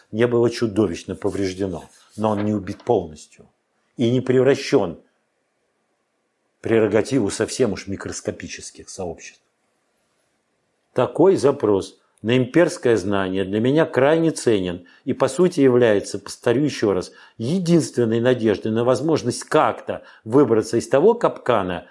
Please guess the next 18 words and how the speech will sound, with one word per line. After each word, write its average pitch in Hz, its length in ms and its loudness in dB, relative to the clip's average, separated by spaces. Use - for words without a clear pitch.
в - 80 -20
который 147 280 4
попал 147 400 2
народ 135 380 2
в - 60 -20
перестроечную 139 720 2
и 120 40 -12
постперестроечную 131 800 0
эпоху. - 340 -10
Если 180 380 2
рассматривать 156 840 2
распад 120 480 2
Советского 151 540 4
Союза 113 500 2
и 117 140 -2
крах 165 320 2
советского 156 460 4
общества - 500 -6